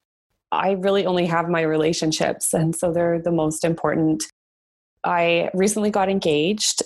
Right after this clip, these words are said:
to my wonderful fiance, who is also from Calgary. Um, we're two Calgarians transplanted here in Toronto. Um, and I have to say, it's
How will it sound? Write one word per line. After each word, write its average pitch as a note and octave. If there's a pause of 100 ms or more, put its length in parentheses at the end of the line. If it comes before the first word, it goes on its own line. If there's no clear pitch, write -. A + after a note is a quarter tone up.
(280)
to D#3+
my D#3
wonderful F#3
fiance, D#3+
who E3+
is E3
also F#3+
from G3+
Calgary. F#3+ (400)
Um, E3
we're E3
two A#3+ (140)
Calgarians G#3
transplanted G3+
here G3
in G3+
Toronto. F3 (100)
Um, E3 (100)
and F3 (520)
I F#3+
have F#3
to G#3+
say, F#3
it's -